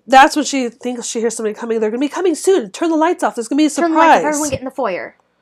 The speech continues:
Speaker 1: Sh-, but she's looking at David like, "You have to get everyone in the foyer." It's like,
Speaker 2: And he's like, "Why am I the one
Speaker 1: "What?"
Speaker 2: responsible for all of this?"
Speaker 1: Yeah.
Speaker 2: Acting almost like S-,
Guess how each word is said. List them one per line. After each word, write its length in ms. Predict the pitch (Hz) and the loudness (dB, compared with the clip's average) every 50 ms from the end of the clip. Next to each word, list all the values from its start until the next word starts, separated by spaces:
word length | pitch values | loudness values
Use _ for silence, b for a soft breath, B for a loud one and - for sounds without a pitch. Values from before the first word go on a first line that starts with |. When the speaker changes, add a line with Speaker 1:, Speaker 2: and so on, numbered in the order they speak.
| _ _ | _ _
Speaker 1:
Sh-, 100 | - - - | -16 -8 -4
but 100 | - 262 | -2 -2
she's 140 | 233 - 240 | -2 0 0
looking 240 | 262 311 - 339 311 | -2 -2 0 0 -2
at 120 | 247 220 | -2 0
David 340 | - 240 226 247 247 226 208 | 4 4 4 4 4 2 0
like, 260 | 196 202 196 196 - | 0 0 -2 -2 0
"You 100 | 220 247 285 | 2 4 4
have 80 | 320 - | 4 2
to 60 | 277 | 0
get 140 | - 254 233 | 0 0 0
everyone 240 | 233 240 233 226 220 | 0 0 0 0 0
in 60 | 220 | -2
the 80 | 226 | -4
foyer." 340 | 220 - 247 220 202 175 - | -4 -2 -2 -2 -2 -4 -6
It's 140 | - 190 - | -8 -6 -4
like, 120 | 226 214 214 | -6 -4 -4
Speaker 2:
And 100 | 233 254 | -6 -8
he's 220 | 262 277 285 269 - | -6 -6 -6 -4 -2
like, 160 | 294 285 - | -4 -4 -4
"Why 240 | 202 196 - - 262 | -8 -12 -12 -12 -12
am 160 | 294 285 - | -14 -16 -16
I 220 | - 240 262 285 277 | -14 -12 -10 -8 -8
the 80 | 277 | -6
one 160 | 240 262 233 | -4 -2 0
Speaker 1:
"What?" 140 | 277 311 302 285 | 2 2 2 0
Speaker 2:
responsible 460 | - - 226 240 277 - - 233 202 | -2 -4 -6 -8 -8 -10 -12 -16 -16
for 180 | - - 190 | -12 -10 -10
all 160 | 170 160 151 165 | -8 -8 -10 -12
of 100 | - - | -14 -18
this?" 160 | - - - - | -18 -20 -16 -16
Speaker 1:
Yeah. 720 | 262 233 233 226 226 226 202 185 170 156 151 - - - - - | -14 -10 -6 -2 -2 -2 0 -2 -4 -6 -6 -8 -10 -8 -8 -8
Speaker 2:
Acting 320 | 247 262 - - 349 302 | -8 -8 -8 -10 -10 -10
almost 360 | - 214 247 311 359 381 - - | -8 -8 -8 -8 -8 -10 -10 -10
like 140 | 302 277 | -10 -12
S-, 280 | - - - - - - | -12 -14 -20 -20 -20 -20